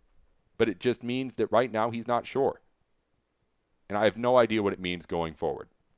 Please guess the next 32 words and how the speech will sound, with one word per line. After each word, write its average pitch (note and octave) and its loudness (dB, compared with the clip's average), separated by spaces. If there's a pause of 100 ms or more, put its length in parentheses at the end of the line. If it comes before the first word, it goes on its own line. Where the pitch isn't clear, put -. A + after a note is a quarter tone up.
(600)
The B2 4
only D#3 4
other D3 6
option C3 4
of A2 0
what A2+ 4
it - -4
might B2+ 2
mean F2 -4
when F#2 -6
someone A#2 0
comes G#2+ -2
out G2+ 4
on G#2 2
signing G#2+ 0
day B2 2
and A#2 -4
does A#2+ 2
this B2 0
instead G2+ -2
of, F#2 -2
like, E2 0
days F2+ 0
before, F#2+ 0
if - -6
someone G#2+ -4
comes G2+ -4
out G2 6
on G2+ 2
the G2 -2
day F#2+ 2
of, G#2+ 2